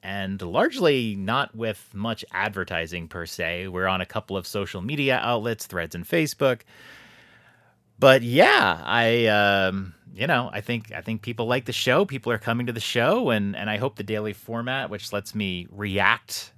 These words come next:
pretty quickly to news, um, works for everybody. So thank you, everybody. Um, really happy about that. I also get more interaction, and, um, I have another question from Tanner, who wrote me last week, and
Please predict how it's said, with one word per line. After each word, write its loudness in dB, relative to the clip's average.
pretty -2
quickly 0
to -4
news, -4
um, -8
works -6
for -2
everybody. -4
So -6
thank -4
you, -6
everybody. -6
Um, -18
really -2
happy -6
about -8
that. -6
I 4
also 6
get 6
more 2
interaction, 0
and, -2
um, -6
I -2
have 0
another 0
question 0
from -4
Tanner, -2
who -4
wrote -2
me -4
last 0
week, -8
and -2